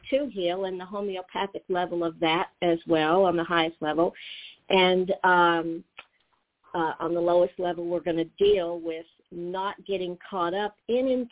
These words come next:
entanglements, okay? That this type of energy in a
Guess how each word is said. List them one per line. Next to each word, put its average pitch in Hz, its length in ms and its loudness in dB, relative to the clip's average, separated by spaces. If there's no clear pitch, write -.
entanglements, 180 840 -4
okay? 160 440 2
That 165 180 2
this 220 300 2
type 240 240 -4
of 202 140 -12
energy 196 480 -6
in 170 120 -10
a 170 60 -18